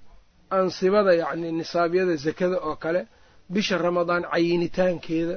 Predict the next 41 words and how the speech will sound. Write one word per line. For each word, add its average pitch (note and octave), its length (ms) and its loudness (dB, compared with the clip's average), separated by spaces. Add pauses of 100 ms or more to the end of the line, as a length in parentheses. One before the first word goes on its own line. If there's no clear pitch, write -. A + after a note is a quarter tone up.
(420)
dawaafka, F#3+ 640 4 (560)
wuquufu F#3 480 2
Carafa, F3+ 440 4
ramyul G3 440 2
jimaar, F#3+ 460 4
waxyaabahaas A3+ 500 -2
oo - 40 -16
dhan G#3 140 -6
masaa'il G3 440 -2
yacni F3+ 240 -4
waxaa E3 200 -2
weeyaan, F3 380 2 (540)
yacni G#3 120 2
waxuu A3+ 180 10
rabaa B3+ 200 8
inuu B3 160 6
ku - 120 -6
yira G#3+ 180 2 (160)
inta C4+ 360 -2
dadku - 380 -4
ay F3+ 140 0
u A#3 180 -12
dhibaato G3+ 520 2
badan G3 360 2
yihiin, F#3 260 2
oo F3+ 60 0
dadku G3+ 220 -2
ay F#3 160 -2
aad A3 180 6
u A3 160 0
rabaan, F#3 440 10 (560)
oo F#3+ 140 6
diinkooda G3 760 4
taabana F3+ 540 6
inta A3+ 300 0
ugu G3 240 0
badan F3 420 4
wax - 120 -8
la E3 140 2
yaqaano C#3 480 -6
waa. A#2+ 140 -20